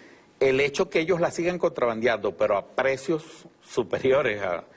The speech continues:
a los internacionales, que es donde la tienen que vender en Colombia, bueno, eso impacta en los bienes y servicios allá y genera una crisis terrible. Y mucho cuidado si vamos a empezar crisis migratoria allá para acá,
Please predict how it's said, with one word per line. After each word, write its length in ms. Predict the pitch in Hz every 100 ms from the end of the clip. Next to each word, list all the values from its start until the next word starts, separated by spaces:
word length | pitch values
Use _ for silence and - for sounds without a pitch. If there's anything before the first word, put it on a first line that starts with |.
| - - - -
a 80 |
los 120 | 98 123
internacionales, 720 | 127 143 147 160 160 156 -
que 100 | 113
es 40 |
donde 220 | 123 139
la 100 | 139
tienen 200 | - 135
que 80 | 143
vender 220 | 139 127
en 60 | 127
Colombia, 380 | 151 139 135 127
bueno, 160 | 117
eso 120 | 107
impacta 440 | 143 113 147 143 151
en 60 |
los 100 | 127
bienes 240 | 113 127 139
y 40 |
servicios 400 | 120 110 113 127 131
allá 260 | 131 151 - - -
y 100 | -
genera 260 | 107 101 110
una 180 | 139 139
crisis 380 | 131 131 170 - -
terrible. 580 | 113 92 131 95 90 101
Y 40 |
mucho 260 | 110 113 165
cuidado 280 | 185 151 156
si 100 | 156
vamos 240 | 139 151
a 40 | 151
empezar 440 | 143 120 131 151 - - - _ _ _
crisis 360 | - 143 143 180
migratoria 520 | 175 147 127 139 151
allá 200 | 151 135
para 120 | 151
acá, 200 | - 123